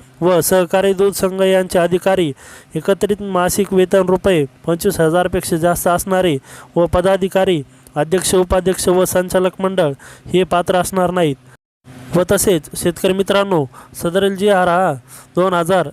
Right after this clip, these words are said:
एकोणावीस सालचा असून दोन हजार, अ, चोवीसचा जीआर हा अद्यापही आलेला नाही. दोन हजार चोवीसचा जीआर आल्याच्यानंतर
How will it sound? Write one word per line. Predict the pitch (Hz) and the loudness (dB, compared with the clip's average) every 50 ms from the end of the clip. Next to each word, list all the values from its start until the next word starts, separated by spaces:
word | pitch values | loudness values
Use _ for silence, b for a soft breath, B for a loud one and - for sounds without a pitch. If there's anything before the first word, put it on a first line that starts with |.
| 226 | -6
एकोणावीस | 202 165 156 156 185 185 190 196 190 - | -4 -4 -2 -2 0 0 2 0 0 2
सालचा | - 185 180 180 180 190 185 | 2 0 0 0 0 0 0
असून | 185 175 - 196 170 147 135 - B B B B B B B | 0 2 2 2 2 0 -2 -6 B B B B B B B
दोन | 160 170 180 175 | -2 0 0 0
हजार, | 160 160 180 196 190 | 0 0 2 2 2
अ, | 180 180 - 208 190 180 160 151 151 151 147 - | 0 0 -2 -4 -2 0 0 0 2 0 0 0
चोवीसचा | - 180 180 196 190 - - 185 175 | 2 2 2 2 2 2 0 -2 0
जीआर | 170 196 190 190 180 170 | 2 2 2 2 2 2
हा | 175 175 156 143 160 156 | 2 0 0 0 -2 -2
अद्यापही | 151 156 180 185 175 - 185 175 | -2 0 0 0 0 2 2 2
आलेला | 170 165 175 180 180 180 180 180 | 2 2 2 0 0 2 0 0
नाही. | 175 180 175 160 139 131 - B B B B B B B B | 0 0 -2 -2 -4 -6 -8 B B B B B B B B
दोन | 156 156 180 185 180 | -2 0 0 2 0
हजार | 170 160 185 185 | 0 0 0 0
चोवीसचा | 180 - 196 190 185 - - 180 | 0 2 2 2 2 2 0 -2
जीआर | 170 185 185 185 180 | 0 2 2 2 2
आल्याच्यानंतर | 185 180 180 185 180 170 180 175 180 190 180 - 185 151 | 2 2 2 2 0 0 0 -4 -4 -4 -2 0 0 0